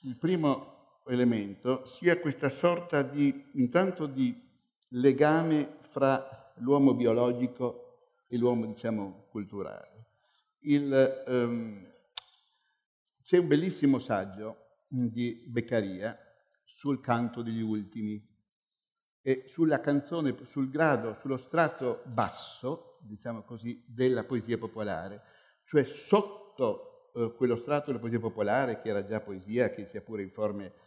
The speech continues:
di canto popolare di, di, di, di impegno politico, di contestazione, per esempio, della guerra, del servizio militare e così via,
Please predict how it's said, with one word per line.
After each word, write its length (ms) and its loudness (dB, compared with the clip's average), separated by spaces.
di 100 -20
canto 280 -4
popolare 460 -4
di, 120 -10
di, 160 -12
di, 520 -14
di 180 -12
impegno 380 -8
politico, 560 -6
di 100 -10
contestazione, 800 -8
per 120 -10
esempio, 280 -12
della 160 -8
guerra, 360 0
del 160 -10
servizio 420 -12
militare 580 -2
e 60 -14
così 240 -14
via, 200 -10